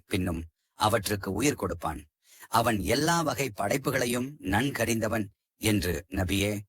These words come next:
நீர் கூறுவீராக என்பதாவது. பசுமையான மரத்திலிருந்து உங்களுக்காக நெருப்பை உண்டாக்குபவனும் அவனே, அதிலிருந்தே நீங்கள் தீ மூட்டுகிறீர்கள்.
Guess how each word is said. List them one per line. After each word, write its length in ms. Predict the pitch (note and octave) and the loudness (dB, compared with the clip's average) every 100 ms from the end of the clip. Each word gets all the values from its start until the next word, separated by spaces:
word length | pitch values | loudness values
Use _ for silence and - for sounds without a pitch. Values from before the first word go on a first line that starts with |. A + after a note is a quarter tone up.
| _ _ | _ _
நீர் 340 | - A2+ G#2+ | 2 4 2
கூறுவீராக 800 | F#2 C#3 C#3+ C3+ A#2 A2+ A2+ G#2+ - | 0 0 2 2 0 0 0 -2 0
என்பதாவது. 680 | F#2+ F#2+ E2+ D#2+ D#2 C#2+ - _ _ - - | 0 2 0 -2 -4 -8 -12 _ _ -20 -8
பசுமையான 760 | - - - G3 G3 F#3 F3+ F#3 | 0 4 4 2 2 2 2 2
மரத்திலிருந்து 880 | A#2 A#2+ - A2+ G#2+ A2 G#2 E2 - _ | 0 -2 -2 0 2 0 0 -2 -4 _
உங்களுக்காக 800 | - A#2 D#3 D#3+ D3+ - B2+ B2 | -2 2 4 2 0 0 0 0
நெருப்பை 540 | A2+ A2+ D3+ F3+ D#3+ C3 | 0 2 0 0 0 0
உண்டாக்குபவனும் 800 | A2+ B2+ C3 A2+ A2+ G#2+ G#2+ G#2 | -2 0 0 0 -2 -2 0 -2
அவனே, 460 | E2+ F#2+ F#2+ D#2 - _ _ - - | -2 -2 0 -2 -8 _ _ -18 0
அதிலிருந்தே 680 | G#2 A#2 E3+ E3+ E3+ D#3+ D#3+ | 2 4 4 4 4 2 2
நீங்கள் 480 | C3 B2+ F#2+ E2+ D#2+ _ - | 0 -2 -2 -4 -8 _ -4
தீ 400 | - D3 F#2+ G#2 | 2 4 2 -2
மூட்டுகிறீர்கள். 680 | G#2+ A2+ G#2+ F#2+ F2+ E2+ D2+ | -2 -2 0 0 0 -2 -4